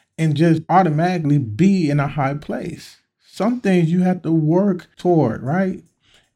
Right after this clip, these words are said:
And there's some tests that your boss or your supervisor,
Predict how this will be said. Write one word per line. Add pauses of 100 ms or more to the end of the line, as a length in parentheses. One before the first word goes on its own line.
And
there's
some
tests
that
your
boss
or
your
supervisor,